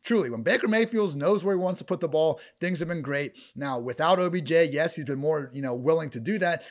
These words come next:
but just imagine if we can get that same attitude with a talent like O B J on the outside. So as our boss man, Chris Collinsworth, so eloquently put it with Rashard Higgins, like, he's not fast, he's not a great route runner, like, Baker just put him the ball.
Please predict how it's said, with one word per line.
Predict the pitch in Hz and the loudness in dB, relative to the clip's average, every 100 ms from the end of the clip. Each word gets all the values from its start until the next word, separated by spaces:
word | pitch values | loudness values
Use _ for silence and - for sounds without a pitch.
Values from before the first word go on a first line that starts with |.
| - | -14
but | 123 | -6
just | 180 190 | -4 0
imagine | 208 220 247 226 175 | 2 4 4 2 0
if | 165 | -4
we | 170 | -4
can | 151 | -2
get | 160 | -2
that | 151 143 | -2 0
same | 185 175 | 0 0
attitude | 156 156 156 160 156 - - - | 0 -2 -2 -2 -4 -4 -16 -2
with | 160 190 | 0 0
a | 175 | 0
talent | 165 165 156 131 | 0 0 0 -2
like | 147 139 | -4 -2
O | 135 | -4
B | 135 127 | -4 -4
J | 135 135 123 - - | -2 -2 -4 -8 -10
on | 131 135 | -6 -4
the | 131 | -2
outside. | 123 - 123 113 | -2 -2 -4 -4
So | 127 | -2
as | 147 165 | 0 4
our | 165 | 4
boss | 131 147 156 | 4 2 2
man, | 160 147 | -2 -4
Chris | - 160 | 2 0
Collinsworth, | - 147 151 143 156 147 | 4 2 2 -2 -2 0
so | - 151 | 2 0
eloquently | 131 147 151 160 143 | 2 0 0 -2 -4
put | 139 175 170 | 2 4 6
it | |
with | 160 139 | 4 -2
Rashard | 127 170 147 | 0 2 4
Higgins, | 160 170 160 | 4 2 0
like, | 147 135 - - | -2 -2 -10 -10
he's | 139 131 | -6 2
not | 202 185 | 2 4
fast, | 170 180 175 | 2 2 -2
he's | 139 | -2
not | 160 180 | 0 2
a | |
great | 156 180 | 2 2
route | 160 180 160 | 4 2 2
runner, | 156 156 | -2 0
like, | 147 143 143 | -2 -2 -2
Baker | 170 165 | -2 0
just | 156 - | -4 -2
put | 170 | -2
him | 160 | -2
the | 143 | 0
ball. | 170 170 | 2 2